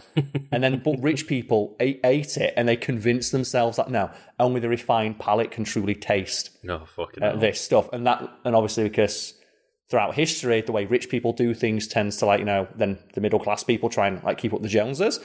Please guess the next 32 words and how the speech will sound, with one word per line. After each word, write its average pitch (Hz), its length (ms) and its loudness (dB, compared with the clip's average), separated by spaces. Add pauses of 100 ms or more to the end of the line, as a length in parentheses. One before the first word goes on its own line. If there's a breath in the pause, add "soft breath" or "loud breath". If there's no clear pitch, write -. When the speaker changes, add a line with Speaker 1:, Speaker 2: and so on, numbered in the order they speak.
(120)
Speaker 2:
and 95 100 -8
then 113 100 0
it 113 40 -2
Speaker 1:
Mm-hmm. 117 80 0
Speaker 2:
goes 117 100 2
down 107 240 0
to, 107 140 -4
like, 104 140 0
people 110 200 -2
on 101 60 0
the 101 80 -4
base, 95 320 2 (120)
like, 101 100 -4
you - 60 -4
know, 95 240 0
in 110 80 -2
the 107 60 0
working 107 260 2
class. - 440 -2 (880 soft breath)
And 113 80 -2
that's 113 160 0
how, 117 100 2
like, 107 220 -2
bland 107 400 -2
food 110 320 0
became 98 580 -2 (400)
so 104 220 0
associated 104 420 0
with 101 140 -4
Britain, 98 160 0
'cause - 80 -6
it 101 40 -4